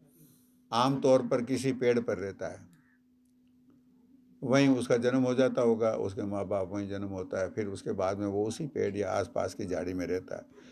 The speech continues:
और शायद वो अपने जीवन काल में उस पेड़ से सौ मीटर के दायरे से बाहर कभी जाने का उसका काम नहीं पड़ता, जाता ही नहीं। आसपास उतरता है पेड़ से,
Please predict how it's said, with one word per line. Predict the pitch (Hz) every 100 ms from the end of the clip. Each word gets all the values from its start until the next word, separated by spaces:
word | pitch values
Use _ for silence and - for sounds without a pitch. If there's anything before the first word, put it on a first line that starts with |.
| - - - - -
और | 127 131 147 165 - _ _ _ _ _ _
शायद | - - 123 127 143
वो | 139 139 131 117 -
अपने | 117 151 131
जीवन | 123 147 147
काल | 139 123 131
में | 127 127
उस | 117 113
पेड़ | - 131
से | 123 131
सौ | 120 - 131
मीटर | 143 139 143
के | 135 117
दायरे | 113 113 117 117
से | 120
बाहर | 107 107 107
कभी | 95 101 90 95
जाने | 90 92 98
का | 104
उसका | 95 - -
काम | - -
नहीं | - -
पड़ता, | - - -
जाता | 123 -
ही | 104 92
नहीं। | - - - _ _ _ - - - - - -
आसपास | 139 143 156 135 - - -
उतरता | 127 131 135 196
है | 190
पेड़ | 139 143
से, | 131 113 82